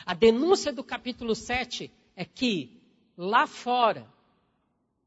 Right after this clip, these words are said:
eles, nos seus negócios,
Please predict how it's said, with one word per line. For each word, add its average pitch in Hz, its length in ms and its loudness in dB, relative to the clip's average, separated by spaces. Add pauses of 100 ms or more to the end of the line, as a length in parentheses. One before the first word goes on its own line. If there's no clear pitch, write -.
(720)
eles, 202 280 0
nos 233 180 -4
seus 262 360 -6
negócios, 214 1040 -4